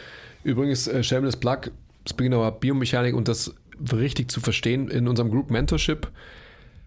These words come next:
haben wir einen sehr, sehr langen, sehr intensiven Blog genau über Biomechanik. Dass wir als,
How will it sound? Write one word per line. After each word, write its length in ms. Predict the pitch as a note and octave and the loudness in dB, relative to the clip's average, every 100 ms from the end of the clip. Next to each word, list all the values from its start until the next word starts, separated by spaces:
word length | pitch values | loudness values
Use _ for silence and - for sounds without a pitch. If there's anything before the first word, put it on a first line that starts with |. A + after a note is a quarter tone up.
| - - - - - | -20 -20 -20 -20 -4
haben 240 | A#2 C3 | 0 2
wir 120 | B2+ | 2
einen 340 | A#2 A#2 A2+ G#2+ | 2 2 2 2
sehr, 340 | G#2 A#2 C#3+ | 2 4 4
sehr 400 | C3 B2 A#2 A2 | 2 2 4 4
langen, 460 | G2 G2+ B2 C3 A2 | 4 4 2 2 2
sehr 180 | G#2+ A2+ | 2 2
intensiven 460 | G#2+ G#2+ G#2 A#2 G#2+ | 2 2 2 0 0
Blog 260 | G#2+ G#2 | 0 0
genau 340 | - F#2+ F#2 F#2+ | 0 0 2 0
über 420 | G#2 G2 F#2 - _ - - | 0 0 0 -2 _ -20 -2
Biomechanik. 640 | A2+ G#2 F#2+ F#2 F#2+ - - - - - - | 2 2 2 0 -2 -6 -12 -20 -20 -20 -6
Dass 200 | - F#2+ | -2 0
wir 160 | A2+ A#2+ | 2 4
als, 480 | G#2+ G2+ - - | 2 0 -2 -4